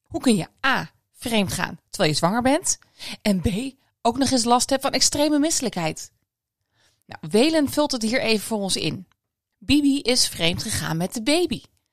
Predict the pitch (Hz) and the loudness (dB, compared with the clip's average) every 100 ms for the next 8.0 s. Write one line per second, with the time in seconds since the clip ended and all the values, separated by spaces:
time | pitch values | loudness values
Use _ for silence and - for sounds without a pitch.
0 | _ _ _ - 190 208 - 311 320 - | _ _ _ -2 2 2 2 0 2 0
1 | 220 190 165 - 156 175 220 214 - - | 0 0 -4 -4 0 0 0 -4 -12 -18
2 | - 208 180 160 165 165 170 185 185 - | -4 0 0 0 0 2 2 0 -4 -2
3 | 196 - - - - 147 - - - - | -2 0 0 2 0 -2 -8 -4 -6 -6
4 | - - _ _ _ - 170 165 170 - | -16 -20 _ _ _ -4 -2 0 0 -2
5 | - 165 165 185 240 262 202 - - - | -4 -2 0 0 2 2 0 -2 -8 -10
6 | _ _ _ - 185 214 - 240 214 226 | _ _ _ -6 0 0 2 2 4 2
7 | 269 214 240 226 247 285 226 185 160 | 0 -2 2 6 8 6 0 -6 -10